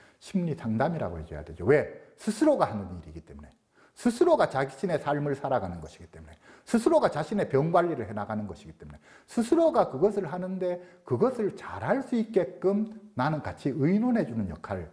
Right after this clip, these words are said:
있는 것이지 내가 그렇게 할 수 있게 만들어줄 방법은 없어요. 아무리 전문가라고 할지라도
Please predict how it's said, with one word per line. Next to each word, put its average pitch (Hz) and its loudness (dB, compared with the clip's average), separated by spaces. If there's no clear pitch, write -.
있는 98 0
것이지 98 -8
내가 269 2
그렇게 226 -4
할 247 -2
수 240 -6
있게 220 0
만들어줄 127 -2
방법은 170 -4
없어요. 104 -10
아무리 247 2
전문가라고 139 2
할지라도 104 -6